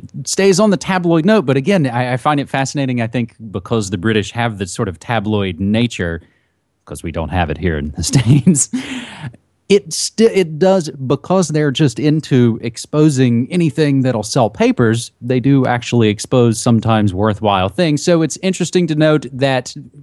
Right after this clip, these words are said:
heard for a long time about the Madeleine McCann kidnapping, missing child. It took seven years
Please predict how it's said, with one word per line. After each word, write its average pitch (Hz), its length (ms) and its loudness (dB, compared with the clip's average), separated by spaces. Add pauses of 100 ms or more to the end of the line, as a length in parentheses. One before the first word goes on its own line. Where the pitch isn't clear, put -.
(400)
heard 113 340 -2
for 117 100 -2
a 107 80 0
long 104 240 0
time 104 200 -2
about 92 220 -6
the - 40 -10
Madeleine 98 500 -4
McCann 85 600 -6 (580)
kidnapping, 80 640 -4
missing 95 480 0
child. 85 460 0 (420)
It 143 300 0 (240)
took 175 260 -2
seven 196 380 0
years 202 500 0